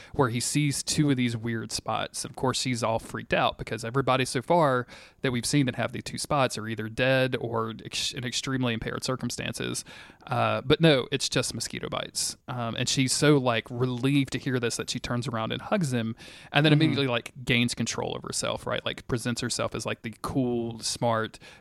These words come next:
Speaker 1: distant F B I agent that she has presented herself to be this whole time.
Speaker 2: Yeah.
Speaker 1: Um, I don't remember, obviously, like,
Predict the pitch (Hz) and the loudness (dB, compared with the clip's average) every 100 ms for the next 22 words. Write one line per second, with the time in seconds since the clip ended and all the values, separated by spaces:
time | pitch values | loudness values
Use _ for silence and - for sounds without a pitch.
0 | - 123 120 - 113 104 - - 123 - | -6 -2 -2 0 -2 -4 -10 -8 -6 -4
1 | 113 107 110 - 117 - - 117 110 113 | -4 -4 -4 -6 -6 -6 -4 -4 -4 -6
2 | - 117 113 110 113 117 - - 107 - | -4 -4 -4 -4 -4 -6 -6 -8 -8 -6
3 | - - - 117 - - - - - - | -8 -6 -6 -6 -6 -10 -14 -20 -20 -18
4 | - 127 120 113 113 - 214 240 240 226 | -4 0 2 0 -2 0 2 2 4 4
5 | 233 190 135 - _ _ _ _ _ - | 4 2 0 -8 _ _ _ _ _ -16
6 | - 147 190 202 196 170 139 131 | -2 2 4 4 4 6 4 2